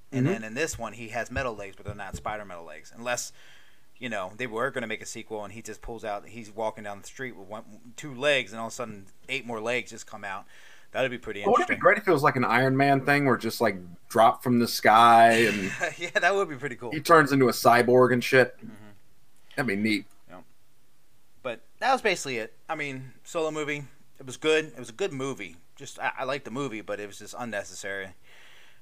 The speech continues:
Speaker 1: For
Speaker 2: Worth your time, basically, but that's
Speaker 1: Yeah.
Speaker 2: about, that's about it.
Speaker 1: If you're a Star Wars fan, you should definitely see it. I definitely recommend you seeing it, but just because it's like, I, I recommend you, I don't like the cartoons, but I kinda wanna watch Clone Wars 'cause I feel like it just continues the story.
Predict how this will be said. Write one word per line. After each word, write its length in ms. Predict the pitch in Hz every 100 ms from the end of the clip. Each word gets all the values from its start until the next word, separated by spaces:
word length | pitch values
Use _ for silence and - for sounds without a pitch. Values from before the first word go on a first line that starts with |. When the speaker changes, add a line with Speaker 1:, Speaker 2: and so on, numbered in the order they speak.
| -
Speaker 1:
For 240 | 113 104
Speaker 2:
Worth 180 | 165 180
your 100 | 160
time, 320 | 160 147 120
basically, 440 | 107 101 - 104 101
but 100 | 101
that's 260 | 107 -
Speaker 1:
Yeah. 60 | 101
Speaker 2:
about, 280 | 110 104 - -
that's 200 | 110 -
about 240 | 98 98
it. 160 | 90 - - -
Speaker 1:
If 160 | - -
you're 140 | 214
a 40 | 202
Star 220 | - 196
Wars 180 | 185 180
fan, 280 | 185 175 147
you 80 |
should 100 | 131
definitely 320 | 156 131 - 101
see 160 | 110
it. 200 | 92 87 - - - - - - - - - 113
I 40 |
definitely 380 | 113 - 107 101
recommend 400 | 98 110 110 104
you 80 | 95
seeing 240 | - 101 117
it, 60 |
but 80 | 165
just 120 | 196
because 260 | - 208 185
it's 140 | 190
like, 300 | 202 190 - - - -
I, 280 | 143 165 101
I 140 | 123 151
recommend 480 | 156 147 151 147
you, 220 | 143 139 120
I 160 | 151
don't 120 | 170
like 140 | 139 135
the 60 |
cartoons, 440 | - 135 127 185 170
but 160 | 120
I 180 | 113 127
kinda 260 | - 135 127
wanna 160 | 127
watch 240 | 123 139 -
Clone 220 | 123 147
Wars 200 | 131 110
'cause 120 | 123
I 80 | 110
feel 120 | -
like 140 | 123 113
it 80 | 113
just 160 | 110
continues 460 | 110 127 107 104 101
the 100 | 95
story. 320 | 135 107